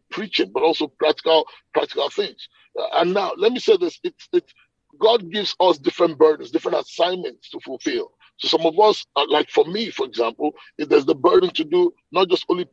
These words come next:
preaching, but also to do demonstration in such a practical terms. So that's one way to, that's one of the things, the call of God,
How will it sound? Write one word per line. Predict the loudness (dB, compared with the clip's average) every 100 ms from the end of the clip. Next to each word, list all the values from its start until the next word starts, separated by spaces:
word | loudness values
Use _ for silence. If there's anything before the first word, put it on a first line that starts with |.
| -6
preaching, | -6 -4 -4 -2
but | -2
also | -2 -4
to | -4 -4
do | -6
demonstration | -2 -2 -2 -8 0 0 2 -2 -2 -6 _
in | -8
such | -2 0
a | 0
practical | 0 -2 -2 0 0
terms. | 0 -6 -6 -14 -20 _ _
So | -4
that's | -2 -2 2
one | 0 2
way | -2 -4
to, | -6
that's | -4 -4 -4
one | -4
of | -4 -8
the |
things, | -14 -14 -14 _ -6
the | -4
call | 2 4 4
of | 2
God, | 0 0